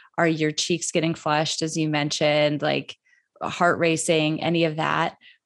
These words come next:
Or action urges? Are you feeling compelled to either act or retreat? And it's funny because there's, there's somebody who's close to me in my life that this is something I never would have noticed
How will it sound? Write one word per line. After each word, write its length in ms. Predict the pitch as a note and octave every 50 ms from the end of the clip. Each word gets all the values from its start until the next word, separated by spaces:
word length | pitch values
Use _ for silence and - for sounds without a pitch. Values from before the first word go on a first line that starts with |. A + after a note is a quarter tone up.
| _ _ -
Or 400 | F#3 F3+ F3 E3+ E3+ D#3+ - - -
action 460 | D#3+ D#3+ D#3+ E3 - - - E3 D3+ D3+
urges? 560 | - C#3+ D3 C#3 C#3+ - D2 - - - - - -
Are 100 | E3 E3+
you 200 | E3 E3+ E3+ E3
feeling 580 | D#3 - - - - F3 F3+ F3 F3+ F#3+ G3+
compelled 800 | F#3+ - F#3 F3+ D#3+ - - - E3 D3+ D3+ D3+ D3+ E3+ F3+ F#3 - - -
to 140 | - - -
either 440 | F3+ F3+ D#3 D#3+ D3+ D3 D3+ D3+ _ _ _ _ _ _ _ _ -
act 460 | D#3+ D#3+ D#3 E3 G3+ G#3 - - - - -
or 160 | E3+ E3+ E3
retreat? 800 | D3+ D3+ D#3 D3+ D3 - - - D#3+ D3 D3 E3+ C4 - - - - _ _ _ _ - - - - - _ -
And 120 | F#3+ F#3
it's 180 | F3+ E3 - -
funny 340 | - - D3+ D3 D#3 F3+ G3
because 420 | G#3+ G3+ G#3 F#3+ E3+ D#3 D3 D3+
there's, 460 | D#3+ D#3 D#3 D3+ D#3 D#3+ E3 E3 - -
there's 280 | - F3 E3 D#3 -
somebody 360 | - - E3+ F#3 F#3 G#3+ A#3
who's 220 | A3 G3 A3 G3 -
close 420 | - - - E3 D3+ D#3 D#3 - -
to 60 | - F#3
me 260 | E3+ D3+ D3 D3 D3
in 220 | - - D#3 D#3+
my 160 | D#3 D3 D3+
life 520 | D#3 D#3 D3+ C#3 C3+ C3 C3 - - - - _ _ -
that 500 | D3+ D#3+ D3+ D3+ D3 D3 C#3+ C#3+ - - _ - - - - _ -
this 280 | E3 D#3+ G3 F#3+ G3
is 80 | A3 G3+
something 300 | - A3 G3 G3+ F#3+ F3+
I 100 | E3+ D#3+
never 520 | D#3+ D#3+ D#3+ D#3+ D3+ D3 D3 D3+ E3 E3
would 180 | E3+ D#3+ E3 D#3
have 120 | D#3+ D#3
noticed 640 | - D3 C#3+ C#3 C#3 C3+ C3+ C3 - - - - -